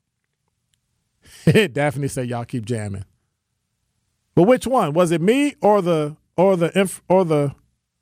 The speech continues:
or the music Rhea chose? Pit us against each other. Uh,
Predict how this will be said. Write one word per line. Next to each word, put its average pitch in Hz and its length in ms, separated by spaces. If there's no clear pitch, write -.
or 180 200
the 139 340
music 160 400
Rhea 143 360
chose? - 460
Pit 117 160
us 107 160
against 110 380
each 113 120
other. 107 200
Uh, 135 180